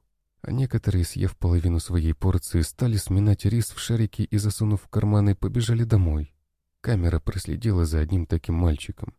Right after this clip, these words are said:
и они прибыли в портовый район. «Мама, мама!» кричал мальчик, влетая в бедный дом. «Ты почему не в школе?»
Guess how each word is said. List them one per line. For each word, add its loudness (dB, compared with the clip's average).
и -2
они 0
прибыли -2
в -6
портовый 0
район. 0
«Мама, -2
мама!» -2
кричал -2
мальчик, 0
влетая 2
в -2
бедный 2
дом. -4
«Ты -10
почему -6
не -8
в -12
школе?» -4